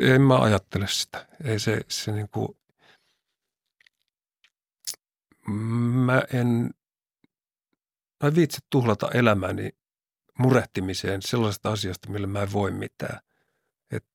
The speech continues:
mä annan se olla, ja sit jos tulee tilanne, niin sit mennään tilanteen mukaan. Et tota, ja mä oon ollut niinku onnekas, mä oon ollut erittäin hyvässä hoidossa. Hyvät kirurgit on tehnyt erinomaista työtä, ja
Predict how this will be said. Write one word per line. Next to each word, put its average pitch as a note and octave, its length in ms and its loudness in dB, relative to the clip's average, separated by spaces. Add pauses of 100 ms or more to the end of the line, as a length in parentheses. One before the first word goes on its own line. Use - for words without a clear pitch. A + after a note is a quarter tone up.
(260)
mä C#3+ 100 2
annan A2+ 160 0
se C3+ 100 0
olla, C#3 240 4
ja B2+ 40 2
sit D3 220 -4
jos - 140 -4
tulee C#3 200 2
tilanne, C3 400 2
niin A#2+ 80 0
sit B2+ 180 -2
mennään B2 300 0
tilanteen G#2 440 -4
mukaan. A2+ 420 -10
Et - 140 -18
tota, - 400 -12 (1800)
ja A2+ 320 2 (100)
mä A#2+ 100 0
oon A2 140 4
ollut G#2 400 0
niinku A2+ 340 -2
onnekas, A2+ 400 2
mä A2 80 -2
oon G#2+ 100 2
ollut A2 140 -2
erittäin G#2 400 0
hyvässä G2 280 -2
hoidossa. G2+ 500 0
Hyvät G#2+ 280 2
kirurgit G2 500 0
on - 140 -4
tehnyt G2 360 -2 (560)
erinomaista G2+ 580 0
työtä, G2+ 340 0
ja G2+ 200 -2